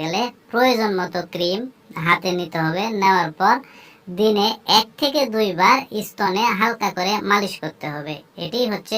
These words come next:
অয়েন্টমেন্টটির ব্যবহার বিধি। আর এই বব কেয়ার অয়েন্টমেন্টটির যদি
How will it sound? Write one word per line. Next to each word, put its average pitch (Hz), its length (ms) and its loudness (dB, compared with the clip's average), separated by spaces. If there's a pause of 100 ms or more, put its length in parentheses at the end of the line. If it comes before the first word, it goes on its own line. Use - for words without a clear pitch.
(160)
অয়েন্টমেন্টটির 185 720 -2 (120)
ব্যবহার 196 400 2
বিধি। 151 260 -10 (760)
আর 165 100 4 (280)
এই 185 80 2 (120)
বব 196 160 4 (120)
কেয়ার 185 220 2 (140)
অয়েন্টমেন্টটির 190 800 -2 (100)
যদি 190 200 0